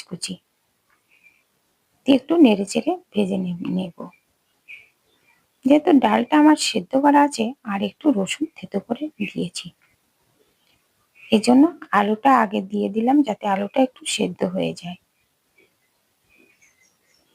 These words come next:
আর দিলাম লবণ।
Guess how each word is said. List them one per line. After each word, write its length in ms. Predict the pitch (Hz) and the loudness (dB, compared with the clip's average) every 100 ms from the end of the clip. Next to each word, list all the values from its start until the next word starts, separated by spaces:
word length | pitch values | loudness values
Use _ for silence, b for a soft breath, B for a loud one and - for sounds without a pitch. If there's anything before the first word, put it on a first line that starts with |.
| _ _ _ _ _ _ _ _ - - | _ _ _ _ _ _ _ _ -20 -6
আর 100 | 202 190 | -4 -2
দিলাম 280 | 208 214 311 - - 226 | 0 0 0 -4 -10 0
লবণ। 460 | 196 190 175 170 | 4 4 2 -4